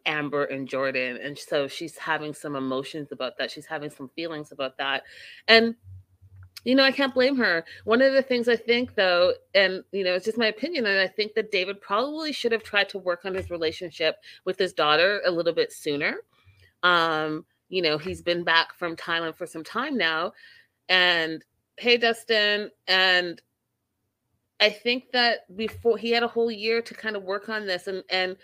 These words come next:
five years before that. And now it's like you're springing everything on Ashley. You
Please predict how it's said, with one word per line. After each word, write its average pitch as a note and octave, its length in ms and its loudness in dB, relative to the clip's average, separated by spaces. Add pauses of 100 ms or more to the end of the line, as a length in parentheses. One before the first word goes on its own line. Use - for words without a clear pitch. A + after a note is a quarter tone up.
(220)
five G#3+ 280 6
years G#3 480 0
before G3 420 -2
that. D3 400 -8 (1080)
And G#3 220 2
now G#3+ 280 2
it's G#3 160 -6
like G3+ 160 -2
you're G3 80 -8
springing G#3 500 -4
everything G3 460 -4
on F3+ 160 -4
Ashley. F3 540 -2
You D#3+ 260 -14